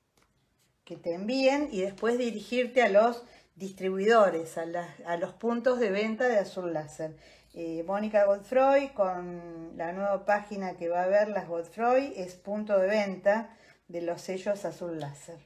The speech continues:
¡Wow! La magia es posible, cree en ti. ¿Se ve?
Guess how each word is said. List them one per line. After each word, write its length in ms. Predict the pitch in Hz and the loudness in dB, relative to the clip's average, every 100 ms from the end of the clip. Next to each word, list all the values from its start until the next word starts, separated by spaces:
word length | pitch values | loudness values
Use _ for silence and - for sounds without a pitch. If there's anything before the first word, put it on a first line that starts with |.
| _ _ _ _ _ _ _ _ _ _ | _ _ _ _ _ _ _ _ _ _
¡Wow! 420 | 190 190 165 151 151 - - - - | 2 2 2 -2 -10 -18 -18 -18 -12
La 180 | 202 185 | -4 -4
magia 520 | 196 226 247 - 233 | 0 0 0 -2 0
es 120 | 208 214 | 0 0
posible, 880 | 208 190 - 226 240 262 294 320 - | -2 -2 -2 -6 -4 0 0 0 -8
cree 300 | - 214 214 | -6 -4 -2
en 180 | 208 190 | -4 -6
ti. 220 | 185 160 143 | -8 -10 -12
¿Se 180 | - | -6
ve? 160 | 190 277 | 0 0